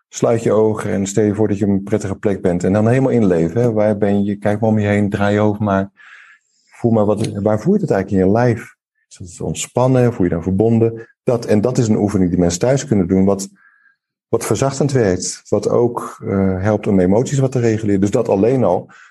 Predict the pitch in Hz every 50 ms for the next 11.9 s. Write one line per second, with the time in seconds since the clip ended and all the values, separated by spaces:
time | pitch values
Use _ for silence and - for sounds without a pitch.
0 | _ _ - 135 127 156 147 147 - 139 120 113 117 113 - - _ _ - -
1 | 107 110 113 107 101 107 98 98 104 98 95 98 117 104 104 - 123 113 107 98
2 | - 113 98 101 104 110 101 101 98 95 92 87 95 87 95 92 92 92 95 -
3 | - _ _ _ _ _ _ - 113 113 123 123 117 110 104 117 113 113 - -
4 | - - - - - - - 139 127 127 135 127 123 123 123 123 113 110 - -
5 | 80 - 104 107 127 127 135 127 131 123 117 123 110 95 90 90 82 80 87 92
6 | - 90 82 87 95 95 - 113 110 120 113 - 135 120 113 101 90 82 80 90
7 | - _ _ _ _ _ - 104 104 120 120 - - - - - - - - -
8 | 104 113 117 120 123 120 - - 98 95 - 85 82 73 78 78 78 80 82 85
9 | 85 - - - - - - 92 - - 90 82 - 90 90 90 90 92 92 -
10 | - - - 98 95 101 101 - 107 101 104 110 139 156 139 107 82 76 - -
11 | - 85 78 78 85 82 80 82 92 98 98 - - 170 151 - - -